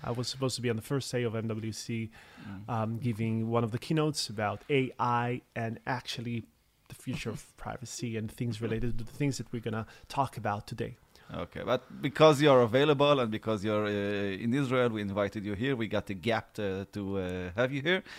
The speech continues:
Speaker 2: and we're going to talk about the future of privacy and programmable people. A very interesting conversation. Y-, you're gonna lead the way, so, uh, s-, tell us a little bit about yourself and dive into the conversation.
Speaker 1: Perfect.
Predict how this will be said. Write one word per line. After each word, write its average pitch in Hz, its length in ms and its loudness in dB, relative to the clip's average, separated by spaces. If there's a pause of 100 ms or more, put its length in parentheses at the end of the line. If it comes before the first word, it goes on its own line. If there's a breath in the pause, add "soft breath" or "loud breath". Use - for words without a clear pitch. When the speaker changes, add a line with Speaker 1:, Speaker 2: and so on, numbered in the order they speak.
(240 loud breath)
Speaker 2:
and 131 160 4
we're 135 100 8
going 131 220 6
to 123 80 -2
talk 123 220 6
about 113 280 8
the 101 80 -2
future 120 380 0
of 101 80 -2
privacy 143 640 6
and 107 180 0
programmable 107 640 2
people. 135 340 2
A 113 60 4
very 107 240 2
interesting 107 380 -4
conversation. 127 720 -2
Y-, - 260 -4
you're 147 100 2
gonna 156 200 4
lead 151 160 0
the 147 80 2
way, 143 200 2
so, - 180 -6 (140)
uh, 101 500 -2 (220)
s-, - 220 -20
tell 131 160 4
us 135 120 2
a 131 40 0
little 127 220 4
bit 113 180 2
about 117 300 2
yourself 131 420 -2
and 101 160 -2
dive 90 220 0
into - 380 -6
the - 320 -12 (260)
conversation. - 560 -10 (240)
Speaker 1:
Perfect. - 320 0